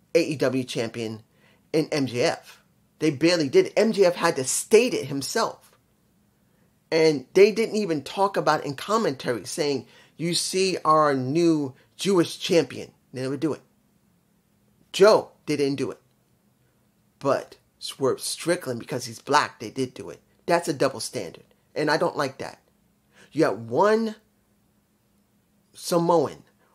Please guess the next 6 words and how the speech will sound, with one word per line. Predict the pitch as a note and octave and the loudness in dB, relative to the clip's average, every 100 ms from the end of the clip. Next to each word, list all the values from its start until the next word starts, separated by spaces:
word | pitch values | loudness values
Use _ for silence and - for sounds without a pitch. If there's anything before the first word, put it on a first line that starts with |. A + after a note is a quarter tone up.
| _ | _
one | B2 B2 C#3 G3+ G3+ G3+ F#3 - _ _ _ _ _ _ _ | -12 -4 2 4 4 2 -4 -10 _ _ _ _ _ _ _
Jew. | - F#3 G#3 C3+ - _ _ _ _ _ _ _ _ - | -6 2 2 2 -4 _ _ _ _ _ _ _ _ -6
You | E3+ | 4
don't | A#3 A#3 | 6 6
even | G#3 G#3+ F#3 D3+ | 0 0 0 0
say | - - F#3+ E3 A#2+ F2 - | -6 -4 4 4 4 -4 -14